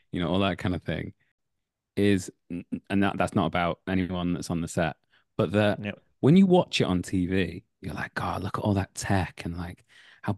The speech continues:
Speaker 1: big that set is." And, like, "Oh my God," like, "Oh, oh, oh, blah." Um, and then when you get, when I got on the set, so if anyone's not seen it, like, I'm, I'm play this guard. I'm in a room where, um, Andor, Cassian Andor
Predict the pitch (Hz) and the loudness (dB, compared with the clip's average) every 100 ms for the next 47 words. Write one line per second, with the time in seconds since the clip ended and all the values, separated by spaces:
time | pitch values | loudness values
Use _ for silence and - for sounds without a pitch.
0 | - 107 101 - 92 - - 92 95 92 | 0 2 2 0 -6 -6 -2 -2 -2 -6
1 | 90 90 - - - - - 110 - - | -6 -10 -14 -18 -20 -10 -6 -6 -6 -8
2 | 101 101 - - - - - 104 101 101 | -8 -10 -12 -14 -16 -18 -12 -10 -8 -8
3 | 95 98 80 - - _ _ _ _ _ | -6 -6 -6 -16 -20 _ _ _ _ _
4 | _ - 110 107 98 - _ - 143 147 | _ 0 4 4 2 -6 _ 4 6 8
5 | 156 151 143 175 - 131 131 123 160 135 | 8 6 4 2 4 4 4 2 2 4
6 | 117 95 - 95 - - 90 90 117 110 | 2 2 0 0 0 -6 -6 0 4 4
7 | 92 95 - 92 90 82 82 85 - - | 2 -2 -2 -2 -2 -2 -4 -6 -8 -4
8 | 92 90 78 90 90 - 110 104 87 - | 0 0 2 2 0 0 0 2 0 0
9 | 92 87 85 82 - 92 101 95 90 92 | 2 4 2 -2 -4 -2 0 2 2 2
10 | 90 87 87 90 _ _ _ 98 87 85 | 2 0 -2 -4 _ _ _ -2 0 2
11 | 85 85 85 _ - 87 85 85 82 85 | 2 0 -4 _ -6 -2 0 -2 -4 -8
12 | _ _ _ _ _ _ - _ _ _ | _ _ _ _ _ _ -20 _ _ _
13 | _ - - 95 92 90 87 85 117 - | _ -14 -4 0 2 4 2 0 -4 0
14 | 98 90 90 87 87 85 | 2 2 2 2 0 -2